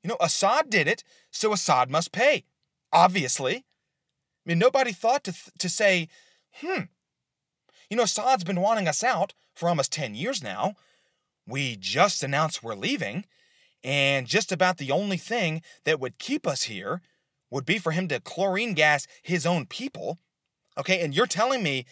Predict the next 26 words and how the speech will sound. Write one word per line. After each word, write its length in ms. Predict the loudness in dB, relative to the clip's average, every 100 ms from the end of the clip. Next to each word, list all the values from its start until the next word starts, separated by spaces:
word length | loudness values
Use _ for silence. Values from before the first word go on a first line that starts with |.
| -20 _
that 260 | -4 -4 0
that's 380 | 6 8 8 2
what 140 | 0
he 120 | 0
did, 320 | 0 2 2
the 120 | 2 -2
one 360 | 2 4 4
thing 220 | 2 0 2
that 120 | 0
would 100 | -2
keep 180 | -8 -6
us 140 | -2
there? 280 | 2 2 0 _ _ _ _ _ _ _ -4
I 40 |
mean, 120 | 0 0
are 40 |
you 120 | 0
guys 180 | 2 2
following 320 | 2 2 4
along 320 | 4 4 2
or 80 | 2
what? 240 | 2 2 0 -12 -6
These 220 | -4 -2
people 640 | -2 0 0 4 4 4 2 _ _
love 640 | -4 4 6 8 6 4 -4 _ _ -14
war. 560 | 0 4 6 6 4